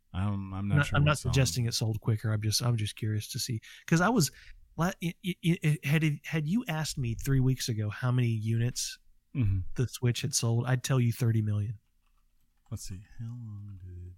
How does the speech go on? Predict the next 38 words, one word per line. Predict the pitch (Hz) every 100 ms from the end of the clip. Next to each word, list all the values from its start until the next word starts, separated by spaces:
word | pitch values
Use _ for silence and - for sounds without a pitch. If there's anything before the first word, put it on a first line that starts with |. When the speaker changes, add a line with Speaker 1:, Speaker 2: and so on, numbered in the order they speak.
| - - 92
Speaker 1:
did | -
it | 190
Speaker 2:
<laughs> | - 740 740 - - - - 740 - - -
Speaker 1:
take | 101
Speaker 2:
Here | 131
he | 131
goes, |
Speaker 1:
P | 135 127
S |
four | 120
Speaker 2:
ladies | 117 113
and | 113
Speaker 1:
to | 113
Speaker 2:
gentlemen. | 110 113 113 - - -
Speaker 1:
Well, | 156
Speaker 2:
His | 185
Speaker 1:
you | 180
Speaker 2:
thirst- | 123
Speaker 1:
said | 185 139
you're | 131 139
like, | 135 123 117 120
you | 117
asked, | 139 101 -
so | 92
I'm | 92 90
like, | 87 107
"Well, | 95
John, | 120 123
we | 113
have | 135
a |
thing | 110 98
called | 82 80 -
Google. | 90 82 - - - - - -
They | - - 104
can | - 95
tell | 107 113 80
us." | 76 -